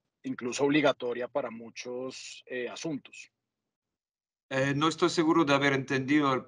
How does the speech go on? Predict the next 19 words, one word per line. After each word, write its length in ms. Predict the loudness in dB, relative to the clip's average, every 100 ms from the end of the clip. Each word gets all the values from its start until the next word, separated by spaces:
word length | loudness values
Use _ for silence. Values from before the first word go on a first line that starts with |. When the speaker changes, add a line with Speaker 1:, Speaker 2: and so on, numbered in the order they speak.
| -6
Speaker 2:
la 240 | 0 0 0
pregunta. 1040 | 0 2 2 0 -2 -2 0 0 0 -6 -4
Eh, 380 | 2 4 4 4
eh, 720 | 4 6 6 6 6 4 2 -2 -6 -8
eh, 460 | -6 -6 -4 -4 -6 -20 _
está 220 | 2 6
hablando 420 | 8 8 6 4 4
de 140 | 6
medicio-, 440 | 4 0 0 -2 0
mediación 540 | 2 2 2 -4 -6 -6
prejudicial 1200 | 2 2 4 2 2 0 0 4 4 2 -2 -10 _ 2
o 180 | 2
judicial, 580 | 2 0 0 0 0 0
pero 160 | 0 2
la 160 | 2
pregunta, 420 | 2 2 4 2 4
¿cuál 140 | 2
era 180 | 4 2
exactamente? 760 | 0 -4 -6 -4 -2 -4 -8